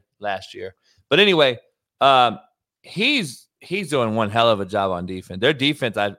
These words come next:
I said this four weeks ago with Jeff Nadeau, their defense is playing as good as pretty much anybody in the N F L right now. The New York Giants defense is balling out.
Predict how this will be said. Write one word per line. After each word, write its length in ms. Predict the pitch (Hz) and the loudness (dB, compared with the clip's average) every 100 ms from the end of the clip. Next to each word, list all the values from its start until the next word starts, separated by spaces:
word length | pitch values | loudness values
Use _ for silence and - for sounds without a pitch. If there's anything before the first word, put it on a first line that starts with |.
| - | -12
I 80 | 95 | -10
said 260 | - 131 | -4 -2
this 160 | 120 113 | -2 -4
four 220 | 131 127 | -2 -2
weeks 180 | 147 - | -4 -4
ago 140 | 123 | -4
with 100 | 113 | -2
Jeff 180 | 117 110 | -4 -4
Nadeau, 300 | 120 120 92 | -6 -8 -6
their 180 | 110 190 | -4 -2
defense 460 | 156 170 139 110 | -2 -4 -6 -10
is 100 | 98 | -14
playing 280 | - 120 113 | -12 -10 -10
as 100 | 98 | -10
good 180 | - 120 | -10 -10
as 120 | 98 | -10
pretty 320 | - 127 170 | -10 -8 -8
much 240 | 127 107 107 | -8 -10 -10
anybody 440 | 135 113 101 104 | -12 -8 -6 -6
in 80 | 98 | -8
the 60 | 98 | -10
N 120 | 101 | -10
F 100 | 95 | -6
L 140 | 117 107 | -6 -4
right 160 | 87 | -8
now. 240 | 82 82 - - | -12 -14 -16 -10
The 80 | 98 | -4
New 180 | 113 151 | 0 2
York 320 | 165 147 - | 4 2 2
Giants 360 | 127 120 98 _ - | 0 0 -4 _ -2
defense 800 | 170 240 - 117 90 76 - _ _ _ _ _ | 0 0 -2 -4 -4 -6 -20 _ _ _ _ _
is 240 | 123 120 95 | -4 -2 -2
balling 540 | 92 113 131 127 113 | 0 4 4 2 -2
out. 300 | 117 120 92 | -2 -2 -4